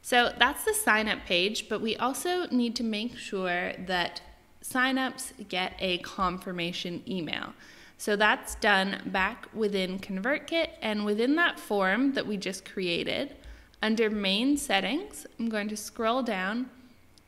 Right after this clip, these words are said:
and I'm going to create a sequence. So I'm going to create a new sequence and title this Five Easy Steps. Okay,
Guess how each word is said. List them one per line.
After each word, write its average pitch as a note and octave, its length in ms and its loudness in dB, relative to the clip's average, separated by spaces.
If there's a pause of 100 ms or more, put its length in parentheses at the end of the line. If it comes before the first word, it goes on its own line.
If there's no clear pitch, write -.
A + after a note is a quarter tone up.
(180)
and G#3 360 2
I'm G#3 220 -2
going B3+ 420 2
to G#3+ 240 -4
create F#3+ 560 0
a F3+ 180 -2
sequence. - 880 -8 (480)
So - 120 -10
I'm G3 60 -4
going F#3 140 0
to G3 100 -6
create F3+ 460 0
a F#3 60 -6
new G#3 220 2
sequence A#3+ 840 -4 (440)
and G3 220 -6
title G3+ 320 -2
this G3 420 -2 (160)
Five G3+ 440 2
Easy G#3 360 -8
Steps. - 680 -4 (800)
Okay, F4+ 320 -10